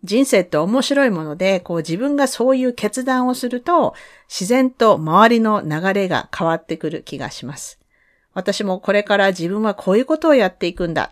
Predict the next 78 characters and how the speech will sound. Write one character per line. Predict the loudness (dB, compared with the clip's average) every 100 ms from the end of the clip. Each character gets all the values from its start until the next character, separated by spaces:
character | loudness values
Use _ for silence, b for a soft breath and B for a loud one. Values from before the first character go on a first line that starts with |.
| -8
と | -10
決 | -6
め | -6
た | -2 0
ら、 | 2 0
こ | 0 -4
う | 0
ポ | 0
ロ | 2
ポ | 2
ロ | 0
と | 0 -2 -4 b b b -8
面 | 0 0
白 | 2 2
い | 2
こ | -2
と | -6
が | -2 -2
起 | -2
こ |
っ | -6 -6
て、 | -2 -2 -4 B B
あ、 | -2 B B -8
私 | -4 0 0 2
は | 0
こ | 0 -6
っ | -4
ち | -2
に | 0 0
行 | 0
け | -2
っ |
て | -2 -2
言 | 0
わ | 2
れ | 0
て | 0
る | -2
ん | -2
だ | -4
な | -4 -4
と | -6
感 | -6 -8
じ | -8 -10
ま | -8
し |
た。 | -8 -10 _ _ _ _ _ _ _ _ _ _ _ _ _ _ -4
と | 2
い | 6
う |
わ | 6
け | 4 2
で | -2
し | -2 2
ば | 4
ら | 4
く | 2 -2 -2
落 | -4 -6
ち |
て | -4 -2
い | 0
ま | -2
し | 0
た | 0
が、 | 2 0
な | 0 0 2
ん |
と | 0
か | 2 2 0
復 | -2
活 | -4 -4 -4
し | -6
ま | -6
し | -4
た。 | 0 0
そ | -2
し | -6 2
て | 2